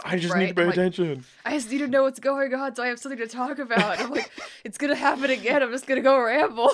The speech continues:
Speaker 2: <laughs>
Speaker 1: No, rambling is the best. I
Speaker 2: It,
Speaker 1: mean
Speaker 2: it's only good if you actually know what the fuck you're talking <laughs> about. And
Speaker 1: Yeah, but
Speaker 2: sometimes
Speaker 1: that's
Speaker 2: you're
Speaker 1: all
Speaker 2: going
Speaker 1: part
Speaker 2: like
Speaker 1: That's part of the fun, though, right?
Speaker 2: circles.
Speaker 1: I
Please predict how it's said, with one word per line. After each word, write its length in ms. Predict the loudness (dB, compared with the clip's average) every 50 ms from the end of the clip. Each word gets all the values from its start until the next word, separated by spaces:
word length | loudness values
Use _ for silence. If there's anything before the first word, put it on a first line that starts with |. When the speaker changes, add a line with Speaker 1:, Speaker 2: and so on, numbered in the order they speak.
| 2 -2
Speaker 2:
<laughs> 240 | -6 -2 0 4 6
Speaker 1:
No, 200 | 8 8 8 6 2 2
rambling 400 | 6 6 6 6 4 2 0 2
is 140 | 0 0 -2
the 100 | -6 2
best. 560 | 6 6 6 6 6 0 -6 -12 -16 -20 -20 _ _ _ _ 2
I 60 | 4
Speaker 2:
It, 20 | 4
Speaker 1:
mean 180 | 4 2 2 0
Speaker 2:
it's 160 | -4 -6 -4
only 280 | -6 -8 -8 -8 -8 -12
good 220 | -12 -12 -12 -12 -12
if 120 | -12 -10
you 100 | -10 -8
actually 240 | -8 -8 -10 -14 -16
know 80 | -18
what 80 | -18 -20
the 80 | -20 _
fuck 240 | _ _ _ _ _ _
you're 80 | -20 -20
talking 380 | _ -20 -20 -18 -18 -18 -20 -20 -20 _
<laughs> 160 | _ -18 -8
about. 300 | -6 -4 -4 -4 -4 -6
And 80 | -4
Speaker 1:
Yeah, 120 | -4 -4 -4 0
but 20 |
Speaker 2:
sometimes 120 | 2 2
Speaker 1:
that's 140 | 2 4 2
Speaker 2:
you're 80 | 0 0
Speaker 1:
all 40 | 2
Speaker 2:
going 140 | 2 0 0 0
Speaker 1:
part 100 | -4 -6
Speaker 2:
like 260 | -8 -10 -12 -14 _ _ _ _ _ _ _ _ _ _ _ _ _ _ 2
Speaker 1:
That's 180 | 2 2 2
part 160 | 2 0 0 2
of 80 | 2
the 60 | -2
fun, 320 | -2 2 2 4 4 4 2
though, 120 | -2 -4
right? 360 | -2 -2 0 0 0 -2 -2 -4 -10 _
Speaker 2:
circles. 320 | -20 -20 -20 -16 -8 -4
Speaker 1:
I 260 | -2 0 0 0 -2